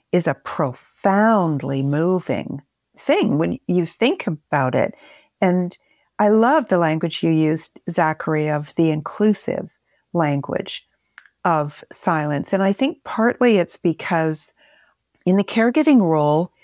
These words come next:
we really refine our values and become more and more unaligned with the values of society at large, which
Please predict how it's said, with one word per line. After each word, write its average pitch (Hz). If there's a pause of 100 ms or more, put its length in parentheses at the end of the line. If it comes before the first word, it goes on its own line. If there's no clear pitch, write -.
(320)
we 226
really 156 (200)
refine 156 (140)
our 135
values 123 (220)
and 156 (220)
become 180
more 202
and 202
more 160 (100)
unaligned 175 (160)
with 165
the 165
values 160
of 143
society 160
at -
large, 151
which -